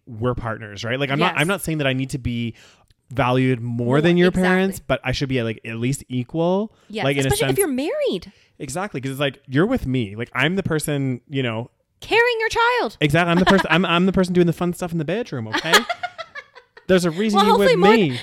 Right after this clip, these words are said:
Speaker 2: but hopefully more than that, Daniel.
Speaker 1: Of course,
Speaker 2: <laughs>
Speaker 1: there's an emotional connection, all of
Speaker 2: Mm,
Speaker 1: that,
Speaker 2: all that jazz.
Speaker 1: the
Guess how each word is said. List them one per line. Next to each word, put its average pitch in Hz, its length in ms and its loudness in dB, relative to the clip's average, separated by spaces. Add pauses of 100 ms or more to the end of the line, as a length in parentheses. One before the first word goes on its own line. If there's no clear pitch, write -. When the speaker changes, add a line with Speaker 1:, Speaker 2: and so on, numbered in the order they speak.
Speaker 2:
but 320 80 -8
hopefully 440 220 4
more 359 200 4
than 320 120 -6
that, 262 200 -4
Daniel. 170 300 -6
Speaker 1:
Of 143 120 0
course, 101 340 -4 (220)
Speaker 2:
<laughs> - 240 0
Speaker 1:
there's 165 160 6
an 175 80 6
emotional 165 480 2
connection, 160 680 -6
all 147 220 -6
of 156 120 -4
Speaker 2:
Mm, - 20 -6
Speaker 1:
that, 151 380 6
Speaker 2:
all 320 60 4
that 320 200 2
jazz. 269 480 0
Speaker 1:
the 269 60 -8